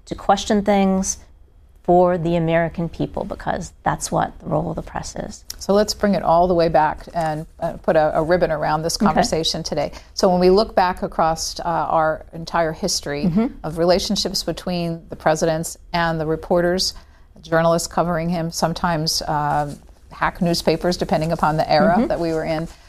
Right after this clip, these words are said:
Speaker 2: uh, what are the important takeaways that people should have about this relationship, how it's worked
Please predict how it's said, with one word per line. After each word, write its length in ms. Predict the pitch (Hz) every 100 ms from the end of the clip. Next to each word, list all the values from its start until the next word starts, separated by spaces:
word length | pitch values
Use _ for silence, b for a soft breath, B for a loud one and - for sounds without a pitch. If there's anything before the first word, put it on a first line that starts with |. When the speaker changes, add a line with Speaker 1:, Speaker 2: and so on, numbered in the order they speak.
| b
Speaker 2:
uh, 120 | - 180
what 180 | 240
are 80 | 269
the 140 | 233 196
important 440 | 180 202 190 180
takeaways 500 | 180 165 165 156 160
that 80 | 165
people 260 | 175 165 170
should 200 | - 160
have 300 | 170 160 156
about 320 | 151 151 151
this 200 | 170 -
relationship, 640 | 160 151 156 - - 151
how 220 | - 185 175
it's 200 | 156 -
worked 440 | 156 160 165 -